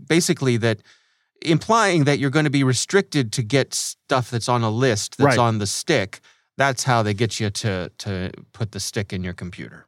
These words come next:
Speaker 2: Yeah.
Speaker 1: Yeah, yeah. So the lesson here is, I think, uh, pretty obvious and straightforward. If you get something like, like this in the mail and, uh,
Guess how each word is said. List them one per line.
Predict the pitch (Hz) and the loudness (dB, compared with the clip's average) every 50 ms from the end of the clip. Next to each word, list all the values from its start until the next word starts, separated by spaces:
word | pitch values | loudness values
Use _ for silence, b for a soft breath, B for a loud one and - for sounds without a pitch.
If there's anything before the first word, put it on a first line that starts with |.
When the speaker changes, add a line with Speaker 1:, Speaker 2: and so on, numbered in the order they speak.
| _ | _
Speaker 2:
Yeah. | - 165 - - - _ _ _ _ _ - | 0 0 0 -2 -4 _ _ _ _ _ -16
Speaker 1:
Yeah, | 98 92 82 69 - _ _ _ _ _ _ - | -14 -14 -14 -14 -16 _ _ _ _ _ _ -16
yeah. | 92 90 82 - - _ _ b b b b b b b b | -14 -14 -14 -14 -16 _ _ b b b b b b b b
So | b - 233 214 160 110 107 113 | b 2 4 4 4 2 2 2
the | 147 | 2
lesson | 156 185 208 - 196 185 | 4 4 4 2 2 2
here | 175 139 190 185 180 180 185 | 2 4 4 6 6 6 4
is, | - - 156 156 156 151 131 147 | 4 4 4 4 4 2 2 2
I | 143 139 | 2 0
think, | 135 - 151 139 - - | 2 0 -2 0 0 0
uh, | 143 131 | 0 0
pretty | 110 - 175 160 - | 2 0 0 2 2
obvious | 117 135 147 139 143 143 135 - - | 2 2 2 2 2 0 0 0 -2
and | 131 127 | -4 -4
straightforward. | - - - 156 147 - - - 165 160 160 180 202 220 220 175 | -2 0 0 0 0 0 -2 0 2 4 4 4 4 2 2 0
If | 147 - | -2 -2
you | 139 131 | -2 -4
get | 147 143 | -4 -4
something | - - 156 139 - 147 139 139 | -2 -2 -2 0 0 -2 -2 0
like, | 139 139 143 131 - - - - | 0 0 0 0 -2 -6 -10 -8
like | - 139 147 165 165 - | -4 0 0 0 0 0
this | 165 151 - | -2 -2 -2
in | 165 151 143 | -2 -2 -2
the | 139 | 0
mail | 139 156 175 180 185 180 180 175 | 0 2 2 4 4 4 4 4
and, | 165 139 131 131 131 123 123 | 2 2 2 0 -2 0 2
uh, | 131 127 | 0 0